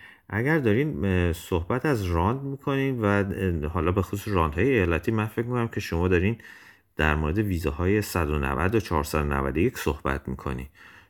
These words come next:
این، اینها جزو مجموعه ویزاهای ان آی وی نیستن، ویزاهای مهارتی هن. بنابراین من فکر می‌کنم که یه مقدار سرع-، سوالتون رو حالا بعداً مجدداً یه ذره با اطلاعات بیشتر مطرح بکنین که شاید بتونیم کمکتون بکنیم.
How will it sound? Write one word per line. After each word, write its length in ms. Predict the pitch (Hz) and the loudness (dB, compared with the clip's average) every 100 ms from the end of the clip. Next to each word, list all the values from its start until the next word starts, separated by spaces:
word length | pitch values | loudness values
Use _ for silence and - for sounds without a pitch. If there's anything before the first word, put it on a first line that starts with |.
| _ | _
این، 300 | - 107 98 | 0 2 2
اینها 420 | - 101 92 90 101 | 2 2 2 2 2
جزو 380 | 113 110 110 | 2 2 2
مجموعه 440 | 117 104 85 85 95 | 2 2 2 0 0
ویزاهای 500 | 110 87 76 92 - | 0 -2 0 0 0
ان 140 | 98 | 0
آی 100 | 82 | 0
وی 120 | 80 | 0
نیستن، 440 | 98 101 110 - 80 | 2 0 0 -2 -2
ویزاهای 360 | 78 64 76 | -2 -4 -2
مهارتی 720 | 101 95 78 - 71 67 - 90 | 0 0 0 -2 -4 -4 0 0
هن. 100 | - - - - - - - - | 0 -8 -20 -20 -18 -20 -20 -8
بنابراین 340 | 95 95 101 117 | 2 4 4 4
من 300 | 120 127 - | 2 0 -2
فکر 280 | - 117 - | -4 -2 -2
می‌کنم 340 | 113 120 120 | -2 0 0
که 140 | 113 117 | 0 0
یه 60 | |
مقدار 280 | 117 113 117 | 2 2 0
سرع-، 500 | 110 101 90 - 98 | 2 2 2 2 0
سوالتون 640 | 87 - 82 107 101 110 | -2 0 2 2 0 0
رو 100 | 107 | 2
حالا 180 | 98 90 | 2 2
بعداً 380 | 92 92 85 104 - - - _ - | 4 4 4 2 -2 -14 -20 _ -2
مجدداً 760 | 90 85 82 82 78 92 104 82 85 | 2 4 4 2 2 2 2 0 -2
یه 100 | 104 | 0
ذره 160 | 104 | 2
با 140 | 98 87 | 4 2
اطلاعات 440 | - 82 85 90 | 2 0 2 0
بیشتر 460 | 107 90 - 101 110 | -2 -2 -2 -2 0
مطرح 440 | 117 110 - 110 | 0 -2 0 0
بکنین 440 | 107 107 107 104 | 0 0 0 0
که 280 | 101 101 95 | 2 2 2
شاید 260 | 92 95 87 | 2 0 0
بتونیم 320 | 87 - 90 | -2 -2 -2
کمکتون 560 | 82 76 71 - - 69 | 0 -2 -2 -6 -8 -6
بکنیم. 300 | 58 - 50 | -6 -8 -10